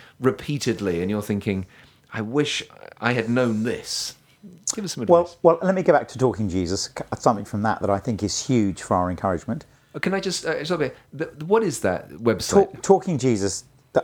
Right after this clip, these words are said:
Speaker 2: w w w dot talking jesus dot org, and it's a survey of what's going on evangelistically in Britain,
Speaker 1: Okay.
Speaker 2: conducted by Hope U K, by the E A. Um, I, I put some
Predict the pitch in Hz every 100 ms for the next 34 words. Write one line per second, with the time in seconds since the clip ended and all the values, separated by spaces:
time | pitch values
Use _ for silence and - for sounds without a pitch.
0 | - 131 135 135 120 92 110 101 95 87
1 | 101 98 95 90 113 101 - - _ _
2 | - 110 117 92 98 80 85 - 92 90
3 | 95 92 90 - _ _ _ _ 117 113
4 | 113 - 104 - - - 175 165 131 104
5 | 98 90 120 - - 107 101 101 98 110
6 | 98 101 - - 101 95 87 107 - 101
7 | 107 - 113 - 208 - 110 123 - 107
8 | 110 98 147 147 - 117 110 - 101 98
9 | 104 107 _ _ _ _ _ _ 110 110
10 | 107 104 101 101 101 135 135 104 90 85
11 | 95 107 147 - 98 95 - 113 123 -
12 | 139 - - - - 117 98